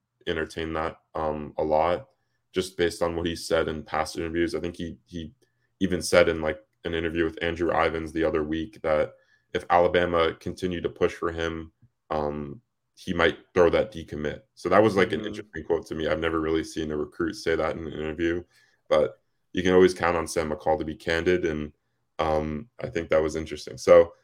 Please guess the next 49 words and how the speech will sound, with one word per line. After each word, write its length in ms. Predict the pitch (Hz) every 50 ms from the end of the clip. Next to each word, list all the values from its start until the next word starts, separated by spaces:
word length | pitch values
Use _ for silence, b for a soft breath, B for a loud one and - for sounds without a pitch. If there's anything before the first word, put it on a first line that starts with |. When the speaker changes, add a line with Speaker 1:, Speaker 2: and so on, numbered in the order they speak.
| b b -
Speaker 1:
we'll 100 | 120 123
see 140 | 123 139
how 140 | 139 127 120
it 120 | 117 113 -
plays 240 | 110 104 104 95
out. 220 | 98 95 95 92 -
I 80 | 95
don't 180 | 95 101 104 101
think 240 | - 95 90 - -
this 180 | - 92 90
is 120 | 95 92 85
the 120 | 87 85
last, 580 | 85 85 78 82 87 82 - - - - - - -
uh, 300 | 82 80 78 78 76 73
time, 480 | - - 82 82 85 82 80 76 73 - _ _ _ _
you 120 | - 87
know, 80 | 80 76
F 200 | 67 80 85 -
S 180 | 82 82 - -
U 140 | 82 80
fans 360 | 73 - 82 82 78 78 78 82
are 80 | 80
gonna 280 | 78 82 80 76 76 78 - - _ _ _ _ _ _ _
hear 180 | _ - 95 90
him 160 | 85 87 85
say 240 | 80 - 90 85 82
he's 220 | 82 82 80 -
solid, 320 | - 80 80 80 80 78 78
like 180 | 85 82 -
the 100 | - 87
tr-, 160 | 85 - - - _
like 220 | 90 85 82 - -
what 240 | 90 87 - -
Brendan 320 | _ - - 80 76 78 78
was 140 | 78 76 -
saying 180 | 78 78 78
with 120 | 80 78 -
the 60 | -
Travis 360 | - - 82 78 78 76 -
Hunter 180 | - 78 76 76
situation. 800 | - - 71 - - 80 78 78 76 76 - 78 78 78 78 - _ _ _ _ _ _ _ _ 78
Um, 460 | 78 76 73 73 73 71 71 69 - _ _ -
you 80 | 87
know, 100 | 76 71
he 140 | 80 92 92
might 200 | 87 90 90 90
take 240 | - - 92 85 -
visits 300 | - 90 85 85 - - -
elsewhere. 600 | 98 98 95 - - 98 95 90 92 92 90